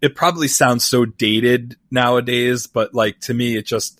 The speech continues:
it's just such a fixture in my mind of, of such a great song that I absolutely love. And it, it takes me back to that time of being, like, sixteen, seventeen years old. Um,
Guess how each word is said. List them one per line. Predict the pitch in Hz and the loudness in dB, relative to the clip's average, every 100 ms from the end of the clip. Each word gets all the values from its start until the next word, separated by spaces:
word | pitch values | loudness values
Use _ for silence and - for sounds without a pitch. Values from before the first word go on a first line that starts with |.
| _ _ _ _ _ | _ _ _ _ _
it's | 113 - | -8 -4
just | 139 123 | -2 0
such | - 127 - | 0 -2 -2
a | |
fixture | 107 - 113 - 127 117 | -4 -4 -6 -4 -2 0
in | 113 | 0
my | 110 | -4
mind | 104 104 107 110 117 | -4 -2 -2 -2 -4
of, | 104 113 | -6 -4
of | 113 101 | -4 -4
such | - 104 | -6 -6
a | 113 | -8
great | 95 - 107 107 110 | -10 -8 -4 -4 -6
song | - 110 101 107 | -6 -4 -4 -4
that | 107 101 | -4 -4
I | |
absolutely | 104 107 - 117 110 110 | -2 -4 -4 -8 -8 -6
love. | 101 104 107 | -6 -2 -2
And | 104 101 | -2 -6
it, | - | -8
it | 110 | -8
takes | - 131 - | -6 -8 -6
me | 117 | -10
back | 104 - 113 110 - _ - - _ | -10 -6 -2 -2 -4 _ -20 -20 _
to | - 120 | -2 0
that | 110 - | 0 -2
time | - 117 113 | 0 0 0
of | 101 | -4
being, | 110 117 110 | -6 -6 -4
like, | 107 104 | -4 -6
sixteen, | - 113 - - 110 | -6 -8 -10 -10 -10
seventeen | - 107 104 101 113 104 | -6 -4 -4 -8 -8 -6
years | 104 98 98 | -6 -6 -2
old. | 107 101 101 104 | -2 0 -2 -6
Um, | 98 95 | -6 -8